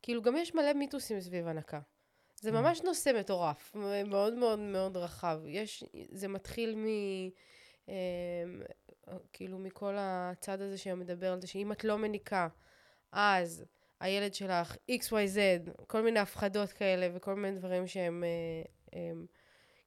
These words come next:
Speaker 1: כאילו, לא טובים, שזה ממש משפיע לרעה על הילד. ויש גם את כל הדיבור על זה ש-, כמובן, יש את הצד השני, שהנקה זה הדבר הכי מדהים בעולם וכולי, אבל יש גם את הש-, את כל הגישה של איך לבוא להנקה.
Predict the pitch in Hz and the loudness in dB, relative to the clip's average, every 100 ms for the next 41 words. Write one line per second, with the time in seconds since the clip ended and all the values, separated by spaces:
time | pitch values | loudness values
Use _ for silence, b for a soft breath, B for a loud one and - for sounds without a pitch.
0 | - - 202 202 202 202 180 185 208 214 | -12 -6 -2 0 0 0 0 0 0 -2
1 | 196 190 196 190 196 185 - 185 180 175 | -2 0 0 0 -4 -8 -4 -2 0 0
2 | 170 170 165 160 156 165 220 269 B B | -2 -2 0 0 0 -2 -4 -6 B B
3 | B B B B B B B - 196 240 | B B B B B B B -4 4 6
4 | 269 302 311 - 277 302 240 220 214 294 | 6 4 0 2 4 6 4 -2 2 6
5 | 277 233 226 254 247 277 247 220 208 202 | 6 6 6 4 4 0 0 -2 -6 -6
6 | 202 208 226 214 - 208 202 214 294 - | -4 0 2 0 2 2 2 0 0 0
7 | 196 175 170 185 180 180 175 175 170 175 | -2 -6 -6 -6 -4 -4 -4 -6 -6 -10
8 | 175 175 180 196 247 233 185 - 185 180 | -10 -8 -4 0 2 2 -2 -10 -6 -6
9 | 170 170 139 - _ _ _ - - _ | -4 -6 -8 -12 _ _ _ -20 -20 _
10 | _ - 233 254 285 254 202 - 208 214 | _ -2 0 2 2 2 0 -2 -4 -8
11 | 180 - 240 262 196 190 233 233 226 196 | -10 -2 2 2 0 -2 0 0 0 -4
12 | - - - 240 233 220 190 175 156 151 | -6 -14 -4 0 2 0 0 0 0 -4
13 | 156 | -10